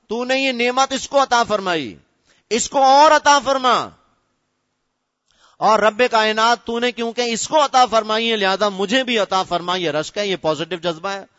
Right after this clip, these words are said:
یہ مسابقت کا جذبہ ہے، یہ competition ہے، یہ positive ہے۔ اسی طرح اللہ پاک نے اگر کسی کو علم عطا فرمایا تو ایسے شخص پر بھی رش کیا جا سکتا ہے کہ اللہ، اگر تو نے اس کو علم عطا فرمایا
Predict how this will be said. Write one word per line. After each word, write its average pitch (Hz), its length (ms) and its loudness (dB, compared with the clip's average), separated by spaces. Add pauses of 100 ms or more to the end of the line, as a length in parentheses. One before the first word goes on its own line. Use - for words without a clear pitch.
(240)
یہ 170 140 -4
مسابقت 196 680 -2
کا 220 100 0
جذبہ 190 320 -4
ہے، 214 120 0
یہ 214 160 0
competition 214 640 -2
ہے، 220 100 -2
یہ 220 100 -2
positive 156 480 -6
ہے۔ 160 80 -16 (840)
اسی 269 240 0
طرح 285 140 0
اللہ 269 340 0
پاک 262 180 2
نے 262 140 -2
اگر 254 260 -2
کسی 233 240 -6
کو 262 340 -4 (280)
علم 269 260 0
عطا 240 240 2
فرمایا 170 540 -4 (1700)
تو 233 160 4
ایسے 254 480 0
شخص 233 300 0
پر 233 160 4
بھی 233 240 -4
رش 190 360 0
کیا 226 240 2
جا 196 180 0
سکتا 170 520 -2
ہے 95 80 -12 (840)
کہ 208 200 2
اللہ، 220 180 2
اگر 226 300 4
تو 214 180 -6
نے 214 120 -2
اس 202 120 -4
کو 220 100 -2
علم 196 200 -2
عطا 185 220 -2
فرمایا 180 520 -4